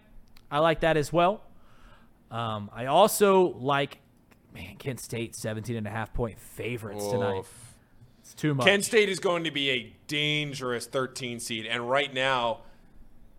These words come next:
Speaker 2: Xavier at a four seed, a thirteen seed would be on the other side. Don't want anything to do with Kent State. Tell you that right now. Kent State's a good team. They got Sincere Carry, Player of the Year in the mac last year.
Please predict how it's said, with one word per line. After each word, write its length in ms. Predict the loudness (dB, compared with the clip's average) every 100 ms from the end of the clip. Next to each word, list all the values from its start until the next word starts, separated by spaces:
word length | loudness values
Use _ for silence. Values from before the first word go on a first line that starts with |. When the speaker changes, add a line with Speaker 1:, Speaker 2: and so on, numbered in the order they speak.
| -20 -20 _ _ -16
Speaker 2:
Xavier 540 | -4 -2 -2 0 0
at 80 | 2
a 180 | 2 0
four 520 | -4 -6 0 2 2
seed, 520 | 0 -4 -4 -2 -2 -2
a 80 |
thirteen 600 | -2 -4 -6 -6 -10 -8 -8
seed 300 | -8 -8 -8
would 140 | -8
be 100 | -6
on 120 | -6
the 60 | -6
other 160 | -6 -6
side. 560 | 0 0 2 2 0 -4 -20 _
Don't 160 | -10 -8
want 140 | -8
anything 300 | -10 -10 -14
to 60 | -12
do 120 | -12
with 120 | -14
Kent 200 | -14 -14
State. 320 | -12 -12 -12 -20 _ _ _ _ _ _ _ _ -16
Tell 100 | -12
you 60 |
that 180 | -12 -12
right 140 | -14 -16
now. 140 | -20 -16
Kent 160 | -12 -8
State's 200 | -8 -8
a 60 |
good 180 | -12 -12
team. 220 | -10 -10
They 80 | -8
got 140 | -10 -10
Sincere 380 | -12 -10 -10
Carry, 500 | -8 -8 -6 -6 -8 -12 -20 -20 -20 -12
Player 200 | -6 -4
of 40 | -6
the 60 |
Year 160 | -8 -8
in 60 | -8
the 40 |
mac 320 | -8 -8 -6
last 340 | -6 -6 -8 -8
year. 320 | -6 -6